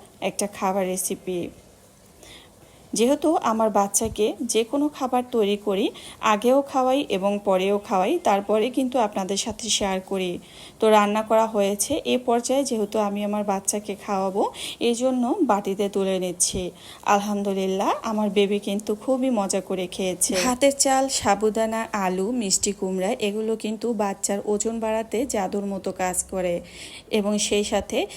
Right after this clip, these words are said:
দিয়েছি আমি মুরগির একটা ডিম এবং সাথে রয়েছে ঘি, যা কিনা বাচ্চার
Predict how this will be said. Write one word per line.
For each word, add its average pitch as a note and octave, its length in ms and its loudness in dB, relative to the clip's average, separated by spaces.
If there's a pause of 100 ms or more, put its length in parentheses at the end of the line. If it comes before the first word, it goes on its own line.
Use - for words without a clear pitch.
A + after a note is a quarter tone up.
(200)
দিয়েছি A3+ 480 4
আমি A#3 280 -2 (260)
মুরগির G3+ 420 0
একটা F#3 300 -2
ডিম F#3+ 360 -2
এবং F#3+ 260 -2
সাথে F#3+ 400 -6
রয়েছে F#3+ 400 -2 (480)
ঘি, F3+ 300 -2 (720)
যা F#3 220 0
কিনা G3 320 -4 (300)
বাচ্চার A#3+ 400 2